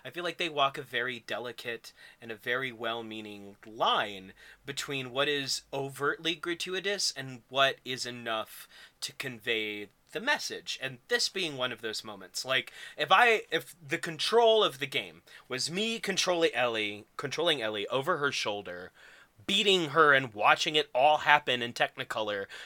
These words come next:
for three minutes until she gave me an answer, like, that would be vile.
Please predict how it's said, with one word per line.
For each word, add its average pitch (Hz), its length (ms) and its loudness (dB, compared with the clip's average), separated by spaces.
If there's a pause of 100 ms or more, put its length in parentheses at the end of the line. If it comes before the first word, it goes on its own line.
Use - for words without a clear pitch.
for - 220 -2
three 143 420 0
minutes 127 360 2
until 131 200 -2
she 127 140 -2
gave 123 220 0
me 120 140 0
an 117 80 -2
answer, 110 440 -4
like, 110 160 -6 (100)
that 180 180 4
would 196 160 -4
be 160 140 -8
vile. 95 540 -2